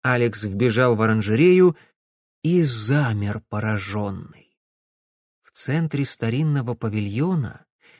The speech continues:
среди деревьев и кустарников, стояла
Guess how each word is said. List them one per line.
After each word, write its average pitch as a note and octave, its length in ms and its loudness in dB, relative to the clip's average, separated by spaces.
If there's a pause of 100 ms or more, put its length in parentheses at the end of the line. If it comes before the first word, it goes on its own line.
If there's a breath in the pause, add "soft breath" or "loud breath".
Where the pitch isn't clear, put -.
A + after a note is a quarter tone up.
среди A#2 460 -2
деревьев D3+ 600 0
и A#2+ 40 -6
кустарников, C3 1000 -4 (280 soft breath)
стояла F#3 800 0